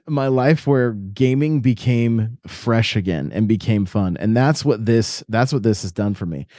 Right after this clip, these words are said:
And I think as we all jump in together on, on Wednesday and we start, we start growing this community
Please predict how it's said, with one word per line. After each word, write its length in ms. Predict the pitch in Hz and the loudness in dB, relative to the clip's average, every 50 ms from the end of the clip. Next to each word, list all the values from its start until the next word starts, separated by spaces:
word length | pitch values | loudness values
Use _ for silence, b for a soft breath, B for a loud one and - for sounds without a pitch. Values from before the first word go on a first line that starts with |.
| B B | B B
And 100 | - 143 | -2 0
I 80 | 147 135 | 0 0
think 300 | - - 170 196 208 - | 2 2 2 2 2 0
as 160 | 165 143 113 | -2 -2 0
we 140 | 127 147 143 | 2 2 4
all 160 | 127 139 143 | 4 2 4
jump 260 | 117 123 147 135 113 | 4 4 2 4 4
in 300 | 131 131 139 147 156 135 - _ | 4 4 4 2 0 -2 -6 _
together 440 | - 123 107 135 131 131 143 139 - | -6 -2 0 0 0 2 0 -2 -2
on, 400 | 120 120 117 117 117 113 107 101 - _ _ _ _ _ _ _ _ | -2 -2 -2 -2 -2 -2 -4 -6 -8 _ _ _ _ _ _ _ _
on 220 | 123 123 120 117 | 0 0 2 2
Wednesday 580 | 110 110 113 120 113 - 147 135 135 147 143 135 - _ - | 2 2 0 0 0 0 2 2 2 2 -2 -4 -10 _ -4
and 120 | 117 110 | -2 0
we 120 | 107 120 113 | 0 0 -2
start, 400 | - - 139 127 123 123 - - | -2 -2 0 0 2 0 0 0
we 100 | 120 120 | -2 -2
start 280 | 120 - 139 131 120 107 | 0 0 0 0 0 0
growing 340 | 95 110 113 117 127 127 | -2 0 2 2 2 2
this 180 | 123 120 110 - | 2 0 -2 -2
community 600 | - - 110 107 107 113 117 117 123 127 131 123 | -4 -4 -2 -2 0 0 0 0 2 2 2 0